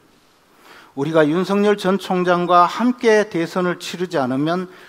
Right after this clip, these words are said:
정권 교체는 쉽지 않을 거라고 생각합니다. 그런데 윤석열 전 총장과 함께하기 위해서 우리 당에는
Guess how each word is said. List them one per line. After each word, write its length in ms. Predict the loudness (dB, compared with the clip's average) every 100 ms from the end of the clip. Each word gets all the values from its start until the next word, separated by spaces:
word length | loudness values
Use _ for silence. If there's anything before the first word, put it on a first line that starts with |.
| _
정권 480 | -6 -4 -2 -2 -2
교체는 640 | -4 -8 -6 -4 -4 -6 -10 _ _
쉽지 720 | -12 -8 -8 -10 -8 -6 -6 -4
않을 300 | -2 -2 -2
거라고 380 | -2 0 -2
생각합니다. 680 | -6 -4 -4 -4 -6 -12 -16 -20 _ _ _ _ _ _ _ _ _ _ -20 -20 _ _
그런데 520 | 0 2 4 2 0 -10 -20 _ _ _
윤석열 680 | -2 -2 0 2 2 2 -2
전 260 | -2 -2
총장과 840 | -2 -4 -4 0 -2 2 2 2 -2 -20 _ _ -14
함께하기 540 | -4 -2 4 2 2
위해서 440 | -4 -6 -8 -12 -14 _ _ _ _ _
우리 200 | -8 -4
당에는 540 | 0 0 2 -2 -4